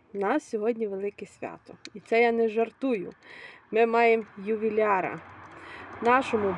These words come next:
Бумікові сьогодні виповнилося десять років. Друзі, та то кругла дата, та що то казати? Це свято велике. Так,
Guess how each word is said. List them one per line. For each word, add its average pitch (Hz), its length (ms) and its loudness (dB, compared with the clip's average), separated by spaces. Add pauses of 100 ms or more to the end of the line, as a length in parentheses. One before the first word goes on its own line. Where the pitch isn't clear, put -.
Бумікові 370 840 6 (420)
сьогодні 220 440 4
виповнилося 262 1300 2 (380)
десять 262 480 4
років. 208 520 2 (840)
Друзі, 226 280 2
та 196 120 2
то 220 120 2
кругла 240 360 8
дата, 311 300 6
та 247 140 4
що 330 220 4
то 339 140 4
казати? 185 480 4 (180)
Це 277 280 2 (200)
свято 392 480 2
велике. 240 360 4 (1300)
Так, 208 200 2